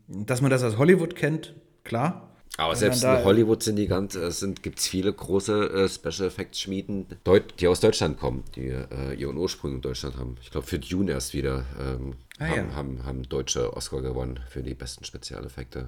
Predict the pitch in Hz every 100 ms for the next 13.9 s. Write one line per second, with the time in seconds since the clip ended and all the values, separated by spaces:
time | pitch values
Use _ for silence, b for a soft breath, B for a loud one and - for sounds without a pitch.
0 | - 131 156 147 135 156 147 151 143 151
1 | 143 135 147 139 139 127 127 127 131 127
2 | 123 113 - 117 110 110 120 120 127 123
3 | - 123 120 127 - 123 120 127 135 -
4 | - 113 110 110 101 104 101 107 107 101
5 | 101 98 - 95 - 92 - - 87 -
6 | - 101 107 - 90 92 95 110 98 -
7 | 90 104 104 82 98 98 95 98 - -
8 | - 90 - - - 78 95 - 85 76
9 | 87 73 80 - 78 78 - 76 76 78
10 | 67 67 65 65 - 69 71 - 71 -
11 | - 73 71 - 78 76 69 76 - 71
12 | 73 69 69 69 67 64 69 67 80 73
13 | - 80 78 - - 76 76 71